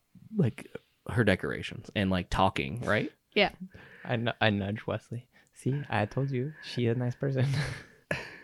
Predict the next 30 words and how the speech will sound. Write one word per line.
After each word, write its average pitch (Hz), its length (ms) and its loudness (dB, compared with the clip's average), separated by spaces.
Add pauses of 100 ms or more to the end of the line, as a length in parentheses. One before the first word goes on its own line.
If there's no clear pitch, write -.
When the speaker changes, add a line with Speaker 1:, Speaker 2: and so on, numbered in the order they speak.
(760)
Speaker 1:
Yeah, 151 320 4
that 139 160 8
was 160 120 8
Speaker 3:
Sure. 202 100 10
Speaker 1:
like 120 140 6
that 117 160 2
situation 123 640 2 (800)
was. - 220 0
<laughs> - 800 -18 (1000)
Um, 78 500 2 (180)
you 139 120 6
guys 151 180 10
come 139 240 6
to, 127 280 6
and 110 240 8
they're 113 260 8
listening. 131 560 4
What 151 120 8
does 214 120 12
that 214 120 12
Hippie 160 280 10
Sabotage 135 640 10
sound 120 300 4
like? - 200 2 (600)
<laughs> - 640 -14
Is 156 80 6
it 196 80 12
a 214 40 12
real 175 220 12
band? - 420 8